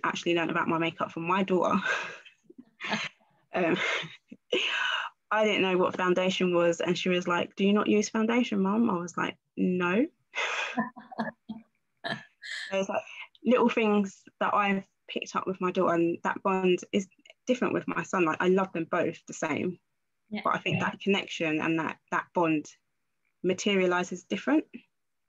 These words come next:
Speaker 1: Um, so at the moment, I do only work with mi-, women, and hopefully down the line,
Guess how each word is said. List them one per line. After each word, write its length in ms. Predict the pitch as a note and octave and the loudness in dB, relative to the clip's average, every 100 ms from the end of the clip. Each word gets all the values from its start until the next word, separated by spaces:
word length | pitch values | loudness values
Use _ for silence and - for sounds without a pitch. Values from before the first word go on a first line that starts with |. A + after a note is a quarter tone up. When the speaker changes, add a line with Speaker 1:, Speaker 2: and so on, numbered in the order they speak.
| - - | -14 -8
Speaker 1:
Um, 300 | F3 E3 E3 | -4 -2 -2
so 160 | - F3+ | -2 0
at 240 | E3+ D#3+ | 0 0
the 80 | F3 | 2
moment, 440 | G3 G3 F#3 F3 | 4 4 4 2
I 100 | - | 0
do 500 | F3 F#3+ F3+ F3 E3 E3 - - _ _ _ G3+ | -2 2 6 6 4 -2 -16 -20 _ _ _ 0
only 220 | G3+ F#3 | 4 4
work 280 | F3 - - | 4 -2 -6
with 140 | E3+ | -2
mi-, 240 | F3+ E3+ - | 0 2 0
women, 380 | F3+ F3 D#3+ E3 | 2 2 2 0
and 160 | E3+ | 0
hopefully 340 | F3 G3 F#3+ F3 | 0 -2 -2 -2
down 220 | E3+ E3+ | 0 0
the 60 | E3+ | 0
line, 600 | E3+ D#3 D#3+ F3+ A3+ | 0 0 0 -2 -4